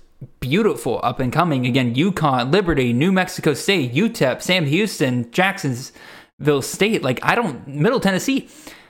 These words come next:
I'm already in November, and I don't really see a team that I am sitting Chris Mitchell against here.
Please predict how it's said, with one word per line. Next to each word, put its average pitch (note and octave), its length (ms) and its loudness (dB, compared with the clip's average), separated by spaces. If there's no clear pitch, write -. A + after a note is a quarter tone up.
I'm D4+ 260 2
already B3 260 2
in F3+ 80 2
November, E3+ 460 2
and B2+ 80 2
I E3+ 80 2
don't A#3 160 0
really F#3 180 2
see F#3 440 0
a C#3 160 2
team F3 520 0
that B2+ 280 2
I D#3 160 2
am C3+ 180 0
sitting D#3 420 0
Chris C#3+ 260 0
Mitchell C#3 340 2
against A#2+ 380 0
here. A#2+ 220 -2